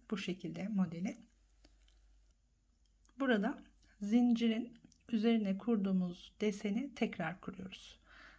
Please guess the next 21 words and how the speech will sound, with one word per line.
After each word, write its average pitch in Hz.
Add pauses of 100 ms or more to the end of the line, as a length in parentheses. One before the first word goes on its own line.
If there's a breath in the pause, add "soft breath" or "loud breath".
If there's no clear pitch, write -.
(120)
Tekrar 196
kurup -
tekrar 208
aynı 185
şeyleri 165
yapacağız. - (520 loud breath)
Şimdi 208
üç -
tane 190 (180)
trabzanımızı 180
yaptık. 190 (920)
Üç -
tane 208
zincir. 185 (240)
Bir, 202 (140)
iki, 190 (540)
üç 226
zincir. - (2500 soft breath)
Ee, 190 (340)
tığın 214
başını 190